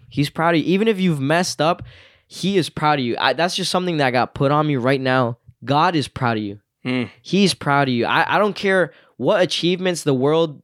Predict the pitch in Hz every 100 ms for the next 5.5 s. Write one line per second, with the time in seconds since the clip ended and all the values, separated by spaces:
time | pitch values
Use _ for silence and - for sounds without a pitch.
0 | _ 151 170 - 175 156 185 185 151 135
1 | 156 151 - 160 156 147 - 160 185 -
2 | 180 156 156 147 139 160 170 160 160 160
3 | 175 - 135 131 - 131 127 147 160 127
4 | 113 135 170 180 160 165 170 165 160 170
5 | 117 113 113 110 104